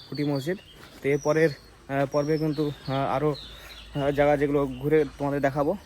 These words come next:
তো সেগুলো কিন্তু আসছে। সেই পুরনো মসজিদ কিন্তু এখনও সেই কারুকার্যগুলো কিন্তু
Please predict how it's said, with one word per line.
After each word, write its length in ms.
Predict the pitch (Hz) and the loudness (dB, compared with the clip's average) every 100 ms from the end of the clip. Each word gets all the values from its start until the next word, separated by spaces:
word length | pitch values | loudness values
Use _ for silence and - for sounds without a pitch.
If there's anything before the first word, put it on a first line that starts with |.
| - | -12
তো 60 | 135 | -8
সেগুলো 340 | 151 151 156 | -2 0 2
কিন্তু 200 | 156 147 | 0 0
আসছে। 300 | 143 - 190 - - - - | -2 -2 -6 -6 -18 -20 -12
সেই 200 | - 160 | 2 2
পুরনো 340 | 139 151 151 160 | 4 6 6 8
মসজিদ 360 | 147 135 160 | 6 6 4
কিন্তু 380 | - 143 143 151 | 6 4 6 6
এখনও 340 | 123 123 147 143 | 6 4 4 4
সেই 200 | 143 139 | 2 6
কারুকার্যগুলো 640 | 131 135 139 139 135 131 | 6 6 4 4 2 2
কিন্তু 320 | 135 131 | 0 2